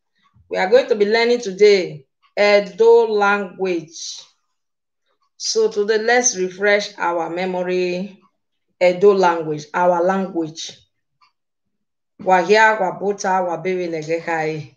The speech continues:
Meno, Obi, Wa, Veronica. Iruviena, Wedene, na, ni mawe do we, Edo na ze, Edo na gben, Edo na tie.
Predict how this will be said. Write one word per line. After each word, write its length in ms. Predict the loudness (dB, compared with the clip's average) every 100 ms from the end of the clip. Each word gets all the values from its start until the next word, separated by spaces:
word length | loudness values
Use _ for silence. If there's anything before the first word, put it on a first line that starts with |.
| _ _ _ _ _ _ _ _ 0
Meno, 500 | 2 4 6 6 4
Obi, 260 | 2 0
Wa, 260 | 0 4 4 4
Veronica. 840 | 0 0 -4 -2 2 2 2 -4 -18 _ -20 _ _ _
Iruviena, 640 | -6 -4 -4 0 2 4 4
Wedene, 640 | 2 2 0 2 2 2
na, 220 | 0 0
ni 80 | -2
mawe 360 | -4 -4 -4 -4
do 120 | -6 -4
we, 140 | 0 0
Edo 440 | 2 -2 -4 -8
na 180 | -8 -8
ze, 560 | -10 0 4 4 2 -4
Edo 220 | -8 -8
na 200 | -6 -8
gben, 420 | -6 -4 -2 -4
Edo 240 | -6 -6 -6
na 220 | -6 -8
tie. 680 | -8 -8 0 2 2 -2